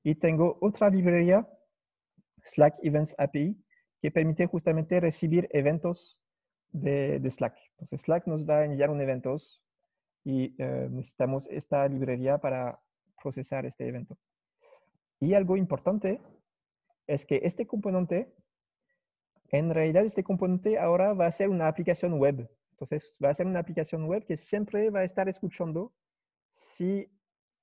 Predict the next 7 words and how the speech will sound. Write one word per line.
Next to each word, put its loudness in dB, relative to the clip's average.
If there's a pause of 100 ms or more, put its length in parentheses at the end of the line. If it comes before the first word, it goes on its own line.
(140)
si -6
alguien 0
externo, -4 (840)
em, -8
le 2
envía 0
consultas. -10